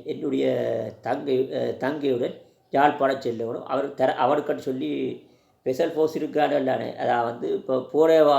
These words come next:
என்ன சொன்னாலும் கேட்குற படை இந்த உலகுடைய தேவியின் சொந்தக்காரர். அப்ப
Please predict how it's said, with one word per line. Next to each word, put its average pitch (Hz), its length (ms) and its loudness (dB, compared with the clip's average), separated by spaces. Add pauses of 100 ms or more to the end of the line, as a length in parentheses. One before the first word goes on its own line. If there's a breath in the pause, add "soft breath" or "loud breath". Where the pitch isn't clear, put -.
(100)
என்ன 160 220 -4
சொன்னாலும் 143 400 -4
கேட்குற 139 360 0 (960)
படை 135 260 4 (600 soft breath)
இந்த 135 200 -2 (600)
உலகுடைய 160 460 4
தேவியின் 135 400 0
சொந்தக்காரர். 123 640 -4 (420)
அப்ப - 200 -8